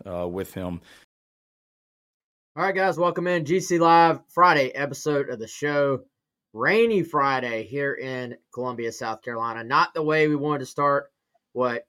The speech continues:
Speaker 2: should be an awesome weekend, hopefully in Columbia. Hopefully this will clear up later on. We'll see about baseball tonight. Still no announcement last I checked as we were here live. But, of course, I'm Wes Mitchell. He is Chris Clark.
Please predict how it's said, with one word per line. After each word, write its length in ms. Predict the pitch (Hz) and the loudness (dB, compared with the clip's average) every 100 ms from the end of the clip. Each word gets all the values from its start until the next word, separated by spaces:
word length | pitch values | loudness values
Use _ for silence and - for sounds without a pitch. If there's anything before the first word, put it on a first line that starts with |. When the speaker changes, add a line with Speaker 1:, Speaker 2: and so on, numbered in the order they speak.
| _ | _
Speaker 2:
should 200 | 160 139 | -8 -2
be 100 | 135 | -2
an 80 | 123 | 0
awesome 420 | 135 139 139 123 | -2 -2 -6 -4
weekend, 380 | 139 - 131 117 | -4 -2 -8 -2
hopefully 400 | 160 190 139 131 | 0 0 -4 -8
in 100 | 117 | -8
Columbia. 340 | 127 123 123 | -8 -6 -4
Hopefully 280 | 143 147 127 | -4 -4 -4
this 180 | 131 123 | -4 -8
will 120 | 113 | -10
clear 280 | 131 127 123 | -6 -2 -4
up 140 | 120 | -6
later 320 | 123 120 117 | -8 -6 -6
on. 240 | 123 120 117 _ _ - | -4 -6 -8 _ _ -10
We'll 100 | 120 | -8
see 380 | - 131 123 | -6 -4 -4
about 380 | 113 113 113 - | -4 0 0 -2
baseball 600 | 117 117 - 113 110 104 | -6 -6 -6 -6 -6 -6
tonight. 560 | - 104 135 139 135 135 | -10 -8 -2 0 -2 -6
Still 300 | - 135 127 | -6 -4 -2
no 360 | 123 120 117 110 _ _ - | -2 -4 -4 -6 _ _ -12
announcement 500 | 113 110 104 117 98 | -6 -6 -6 -12 -6
last 260 | 110 104 | -6 -6
I 80 | 110 | -10
checked 400 | 104 120 107 - | -8 -6 -6 -8
as 220 | 110 107 | -8 -8
we 100 | 107 | -8
were 100 | 113 | -8
here 220 | 104 120 113 | -4 -6 -2
live. 420 | 123 127 123 110 | 4 4 4 0
But, 200 | 123 117 - _ _ - | -6 -8 -8 _ _ -6
of 60 | |
course, 280 | - 185 165 | 8 8 8
I'm 140 | 180 180 | 2 4
Wes 240 | 175 170 | 4 4
Mitchell. 260 | 180 151 165 | 0 0 2
He 120 | 170 | 2
is 120 | 165 | 2
Chris 240 | - 165 165 | 0 -2 0
Clark. 380 | 165 160 156 | 4 4 4